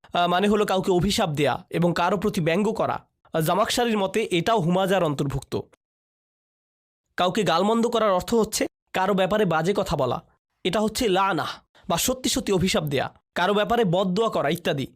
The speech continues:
আর দ্বিতীয়ত আদ্দাহিকা মানে হলো ব্যঙ্গ করা, কাউকে নিয়ে মজা করা এবং শাসানোর স্বরে কথা বলা। এখন কারো দিকে তাকিয়ে সুন্দর হাসি একরকম আর ব্যঙ্গাত্মক হাসি অন্যরকম। আমার মনে হয় আমরা সবাই এটা বুঝি, তাই না? <laughs>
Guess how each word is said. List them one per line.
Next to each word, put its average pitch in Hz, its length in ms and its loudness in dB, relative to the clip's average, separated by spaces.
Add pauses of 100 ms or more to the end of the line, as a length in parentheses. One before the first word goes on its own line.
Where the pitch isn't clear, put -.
আর 160 120 -2
দ্বিতীয়ত 233 480 -2 (640)
আদ্দাহিকা 185 640 0
মানে 180 200 0
হলো 175 160 2
ব্যঙ্গ 175 300 0
করা, - 240 -2 (560)
কাউকে 185 280 0
নিয়ে 202 140 2
মজা 185 240 0
করা 139 380 -4 (400)
এবং 180 200 2
শাসানোর 247 420 0
স্বরে 202 240 0
কথা 190 220 -2
বলা। 139 280 -2 (380)
এখন 190 300 0
কারো 196 240 0
দিকে 214 200 -2
তাকিয়ে 208 300 -2
সুন্দর 208 380 0
হাসি 226 220 0
একরকম 220 440 -2 (440)
আর 165 140 0
ব্যঙ্গাত্মক 214 560 0
হাসি 233 240 -2
অন্যরকম। 240 520 0 (220)
আমার 185 220 -2
মনে 196 180 0
হয় 220 160 0
আমরা 190 160 0
সবাই 208 280 0
এটা 190 120 0
বুঝি, 170 300 -2
তাই 156 160 0
না? 262 140 -2 (680)
<laughs> - 640 -4